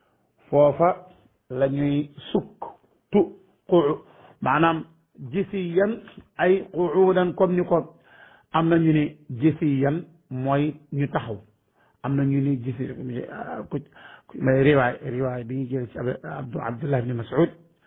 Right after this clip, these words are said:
mu ni jisiyan, ñoom dañuy taxaw, am na ñu ni jisiyan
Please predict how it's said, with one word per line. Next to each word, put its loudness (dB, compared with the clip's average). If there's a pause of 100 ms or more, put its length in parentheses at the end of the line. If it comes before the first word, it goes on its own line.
(460)
mu -6
ni -2
jisiyan, 0 (540)
ñoom -4
dañuy -4
taxaw, -2 (1040)
am 0
na -2
ñu -2
ni -6 (140)
jisiyan 0